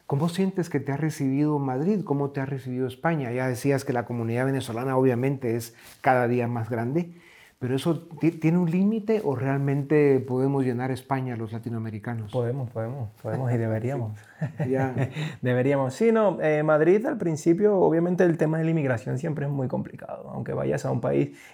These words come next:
Speaker 2: y tú tengas claro que vas a tener un poco más de mejores oportunidades.
Speaker 1: Ujú.
Speaker 2: Pero, pero yo siento que España, Madrid en concreto, al haber tanta cantidad de venezolanos,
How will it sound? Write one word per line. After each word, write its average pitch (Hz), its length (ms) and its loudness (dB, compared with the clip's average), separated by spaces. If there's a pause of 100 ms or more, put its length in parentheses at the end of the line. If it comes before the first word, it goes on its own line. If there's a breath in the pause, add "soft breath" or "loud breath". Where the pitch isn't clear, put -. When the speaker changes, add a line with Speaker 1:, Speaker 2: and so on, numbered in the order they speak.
Speaker 2:
y 117 40 -6
tú 123 60 -2
tengas 139 300 2
claro 143 200 6
que 139 60 4
vas 127 200 4
a - 20 -4
tener 123 240 -2
un 131 100 -4
poco 131 220 -6
más 131 160 -2
de 131 80 -4
mejores 117 320 -6
oportunidades. 113 800 -6
Speaker 1:
Ujú. 123 100 -18 (460 loud breath)
Speaker 2:
Pero, 143 440 6
pero 139 460 6
yo 135 140 2
siento 185 280 2
que 208 80 2
España, 156 500 2
Madrid 127 380 2
en 156 100 0
concreto, 139 540 0 (360 loud breath)
al - 260 0
haber 123 280 4
tanta 165 340 2
cantidad 156 320 0
de 143 80 0
venezolanos, 156 720 -4